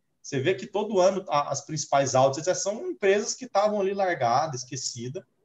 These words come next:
De repente, se você acompanha, sabe ali os fundamentos, ou que pode destravar alguma coisa, aquilo ali é o que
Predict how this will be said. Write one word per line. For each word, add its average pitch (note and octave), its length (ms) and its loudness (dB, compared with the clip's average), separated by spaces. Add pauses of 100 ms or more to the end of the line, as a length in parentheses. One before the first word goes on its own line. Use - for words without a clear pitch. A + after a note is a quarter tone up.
(200)
De C#3+ 120 -4
repente, D3 260 -4
se C#3+ 80 -10
você D#3 200 -8 (520)
acompanha, C3+ 840 0
sabe C3 380 0
ali B2+ 200 -2
os B2 160 -4
fundamentos, B2+ 640 0
ou B2+ 120 -2
que B2+ 120 -14
pode B2+ 280 0
destravar A#2+ 520 0
alguma E3 260 -4
coisa, F#3+ 220 -2
aquilo G3+ 180 -8
ali G3 300 -6 (560)
é - 60 -4
o D#3 100 -2
que - 120 -16